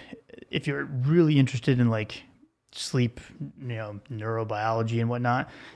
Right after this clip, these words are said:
there is a guy, uh, named Matthew Walker, who's a, um, from the U K. He's a, a s-, basically a sleep scientist. Um, I've heard him on multiple podcasts. He's got a, he's got his own podcast now. He's got books out.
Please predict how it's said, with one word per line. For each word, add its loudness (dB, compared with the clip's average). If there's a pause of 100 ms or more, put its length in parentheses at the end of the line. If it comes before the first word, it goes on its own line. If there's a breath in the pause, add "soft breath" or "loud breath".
there 6
is 4
a 4
guy, 2
uh, -2
named -4
Matthew -4
Walker, -4
who's -6
a, -8 (220)
um, -12
from 0
the 2
U 0
K. -2
He's -6
a, -4
a -6
s-, -10 (140)
basically -6
a -8
sleep -6
scientist. 0 (420 loud breath)
Um, 0
I've 2
heard 6
him 6
on 4
multiple -2
podcasts. -2
He's -2
got 0
a, -6
he's -2
got 6
his 2
own 6
podcast -2
now. 0
He's -2
got -8
books -2
out. 0